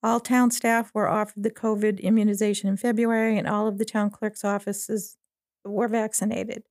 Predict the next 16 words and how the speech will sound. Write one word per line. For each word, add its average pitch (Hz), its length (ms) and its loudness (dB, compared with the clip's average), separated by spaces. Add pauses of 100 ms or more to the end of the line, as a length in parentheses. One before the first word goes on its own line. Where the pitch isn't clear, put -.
(640)
We 262 100 4
knew 285 200 6
we'd 254 180 2
be 240 140 2
in 226 100 4
close 233 320 -2
contact 220 500 0
with 208 120 -4
the 208 60 -4
voters 220 360 2
in 220 80 4
the 220 80 4
community 220 540 0
during 226 340 0
the 226 80 0
election. 220 640 -4